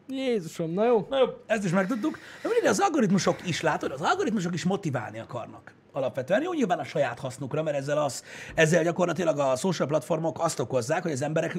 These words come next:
Speaker 2: ilyen iszonyat mennyiségű tartalmat töltenek fel,
Speaker 1: Igen.
Speaker 2: amik ugye nagyon-nagyon interaktívak. Ö, próbálnak,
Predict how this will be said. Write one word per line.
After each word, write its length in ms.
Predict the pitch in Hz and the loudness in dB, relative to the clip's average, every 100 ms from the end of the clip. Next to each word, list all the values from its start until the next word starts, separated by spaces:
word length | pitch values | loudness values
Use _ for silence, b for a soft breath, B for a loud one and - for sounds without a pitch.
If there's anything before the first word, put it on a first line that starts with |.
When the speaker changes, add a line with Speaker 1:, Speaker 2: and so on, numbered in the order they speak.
| 151 | -2
Speaker 2:
ilyen 180 | 143 | -2
iszonyat 320 | 147 160 143 127 | 0 -2 -2 -4
mennyiségű 340 | 131 123 127 | -6 -6 -8
tartalmat 460 | 120 127 120 127 120 | -4 -4 -4 -8 -4
töltenek 360 | 131 120 123 113 | -4 -4 -8 -4
fel, 280 | 151 170 B B | -2 -2 B B
Speaker 1:
Igen. 160 | 202 139 | 2 4
Speaker 2:
amik 220 | 165 165 | 4 2
ugye 260 | 165 160 165 | 6 6 8
nagyon-nagyon 460 | 180 160 156 147 | 8 6 4 2
interaktívak. 680 | 151 135 127 - 117 107 - - _ B B | 2 0 -2 -2 -12 -12 -16 -20 _ B B
Ö, 200 | - 156 151 | 2 4 4
próbálnak, 560 | 127 190 151 135 131 - | 10 10 12 6 0 -6